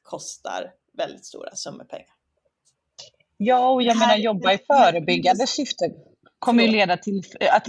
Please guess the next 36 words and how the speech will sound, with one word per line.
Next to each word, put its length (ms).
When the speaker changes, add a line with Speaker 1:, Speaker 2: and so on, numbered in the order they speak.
Speaker 2:
att 160
jobba 320
i 100
förebyggande 600
syfte, 300
precis 280
som 120
du 80
säger, 200
kommer 240
ju 60
leda 400
till 200
färre 320
kroniker. 720
Speaker 1:
Ja. 460
Speaker 2:
Vilket, 340
vilket 240
Speaker 1:
Det, 40
Speaker 2:
gör 320
Speaker 1:
det 140
som 160
jag 180
tror 360
är 320
den 200
stora, 520
liksom, 420
nöten 440
att 120
knäcka 440
här 340
är 140
ju 100
att 180
på 100